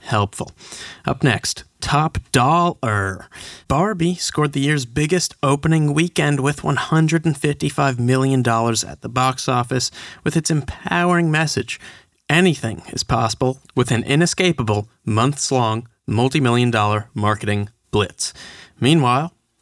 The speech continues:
Oppenheimer bombed, or I guess I should say boomed, to eighty point five million dollars. It did not bomb. It did pretty well, actually. It was another big box office win. Analysts expected a fifty million start for that movie.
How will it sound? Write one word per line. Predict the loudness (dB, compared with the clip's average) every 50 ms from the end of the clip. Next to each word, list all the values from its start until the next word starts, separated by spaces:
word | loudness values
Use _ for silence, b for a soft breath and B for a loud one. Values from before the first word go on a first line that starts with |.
| _ _ _ -2
Oppenheimer | -2 0 2 2 2 2 4 2 2 2 0
bombed, | -2 -2 0 2 2 2 2 2 0 0 -2 -6 -8
or | -8 -8 -8 -8 B B B B B B
I | -8 -4
guess | -2 -2 -2 -2
I | -4
should | -2 -2 -2 -2
say | -2 -2 -4
boomed, | -4 -2 0 2 4 4 4 4 2 2 2 0 0 0 -4 -8 B B B B B B
to | -4 -2 0 0
eighty | 0 2 2 2 0
point | 0 0 0 0 0 0
five | -2 -2 0 0 0
million | 0 2 2 2 2 2 0
dollars. | 0 2 2 2 2 0 -2 -4 -6
It | -4
did | -2 -2 -2
not | 0 0 2 2 0 -2 -2 -2
bomb. | 0 0 2 2 0 -2
It | -2 -2
did | -2 -2 -2 -4 _ _ _
pretty | 0 0 2 2 2
well, | 2 4 2 2 2 0 0 0 -2
actually. | -2 -2 -4 -4 -4 -2 -2 -2 -4 -4 B B B
It | -4
was | -2 -2 0
another | 0 0 0 0 0 0 0 -2
big | 0 0 -2 -2 0 0
box | -2 -2 0 -2 -2 -2
office | -2 -2 -2 -2 -4 -4 -2 -2
win. | 0 0 0 0 -2 -4 B B B B B B
Analysts | -4 -2 0 2 2 0 0 -2 -4
expected | -6 -8 -4 -4 -4 -4 -2 -4 -4 -4 -4
a | -4 -8 -8
fifty | -14 -8 -2 0 0 0 2 0 0
million | 2 2 0 0 0 0 -2
start | -4 -2 -2 0 -2 -2 -4
for | -6 -4
that | -2 -2 -2 -2
movie. | -2 -2 0 0 0 -2